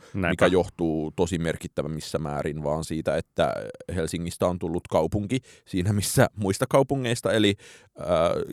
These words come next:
Speaker 2: ihan yd-, ydinkeskustassa keikkakäytössä yömässä käytet-,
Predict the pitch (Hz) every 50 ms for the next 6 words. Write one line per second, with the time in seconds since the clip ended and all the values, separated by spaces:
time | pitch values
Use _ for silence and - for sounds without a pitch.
0 | - - - 76 - - - 98 101 95 90 - 64 87 90 - - 98 98 90
1 | 90 80 82 - 85 80 - - 87 - - - 78 - - - 92 82 69 -
2 | - _ _ _ _ _ _ _ _ _ _ _ _ - - - - - - -
3 | 95 90 - - - - - 87 80 78 - 80 - - 76 82 85 80 76 78
4 | 82 - - - 82 76 76 80 76